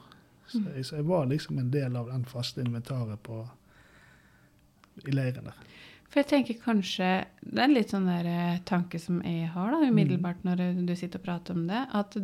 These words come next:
Speaker 2: den legen så det for den du var,
Speaker 1: Mhm.
Speaker 2: og at den møtte et behov som du har hatt lenge.
Speaker 1: Ja, altså det ble jo mer, eh, at, eh, du fikk den, eh, oppbackingen, eh, og
Speaker 2: Ja,
Speaker 1: ble
Speaker 2: litt den
Speaker 1: anbefalt,
Speaker 2: anerkjennelsen
Speaker 1: ja,
Speaker 2: over at
Speaker 1: anerkjennelse at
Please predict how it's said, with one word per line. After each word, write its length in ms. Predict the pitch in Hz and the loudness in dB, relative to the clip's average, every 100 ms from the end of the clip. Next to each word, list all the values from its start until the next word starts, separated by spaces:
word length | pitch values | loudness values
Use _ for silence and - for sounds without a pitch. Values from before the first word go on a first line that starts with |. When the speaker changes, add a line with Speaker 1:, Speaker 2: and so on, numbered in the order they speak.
| 185 | -2
Speaker 2:
den 400 | 180 185 185 185 - - _ _ - - - | 0 2 2 -2 -10 -20 _ _ -20 -20 -4
legen 380 | 214 190 175 180 | 0 2 2 0
så 320 | - 185 165 170 | 0 -2 -2 -2
det 160 | 165 180 | -4 -4
for 100 | 175 | -2
den 220 | 170 170 | -2 0
du 120 | 175 | 0
var, 260 | 175 185 302 - - | 0 0 -2 -4 -8
Speaker 1:
Mhm. 300 | 190 165 147 190 | 0 0 0 -2
Speaker 2:
og 80 | 196 | -4
at 160 | 190 - | -6 -6
den 500 | 190 190 185 185 185 | -2 0 2 2 0
møtte 400 | 190 - _ - | -2 -8 _ -8
et 140 | 175 180 | -8 -6
behov 360 | - 185 185 - | -6 -6 -6 -8
som 200 | - 190 | -2 0
du 60 | 180 | 0
har 140 | 180 185 | -2 -4
hatt 120 | - | -6
lenge. 380 | 196 185 180 294 - _ - - - _ | -2 0 0 -4 -8 _ -20 -20 -20 _
Speaker 1:
Ja, 320 | - 185 214 220 | 2 2 2 0
altså 200 | 214 214 | 2 2
det 100 | 208 | 4
ble 100 | 214 | 4
jo 60 | |
mer, 220 | 202 208 185 | 6 6 4
eh, 580 | 175 170 160 156 147 156 | 4 4 4 2 2 0
at, 260 | 151 - | -2 -4
eh, 140 | 151 151 | -2 0
du 120 | 151 | 0
fikk 260 | 165 165 | -4 -8
den, 460 | - 151 135 135 131 | -2 -2 0 -2 -4
eh, 200 | 135 131 139 - | -4 -4 -4 -6
oppbackingen, 720 | - 151 127 135 123 123 147 - - - _ - | -2 -2 0 0 0 0 -4 -8 -20 -20 _ -12
eh, 320 | 175 147 147 | -4 -2 0
og 60 | 139 | 2
Speaker 2:
Ja, 180 | 147 151 | 4 6
Speaker 1:
ble 100 | 277 | 6
Speaker 2:
litt 140 | 262 | 8
den 140 | 175 170 | 10 10
Speaker 1:
anbefalt, 220 | 160 247 | 8 6
Speaker 2:
anerkjennelsen 600 | 214 143 - 180 180 170 | 6 4 4 2 2 2
Speaker 1:
ja, 120 | 165 | 2
Speaker 2:
over 280 | 190 185 185 | 2 2 4
at 140 | 180 185 | 4 2
Speaker 1:
anerkjennelse 460 | 151 143 - | 0 0 -2
at 60 | 139 | -4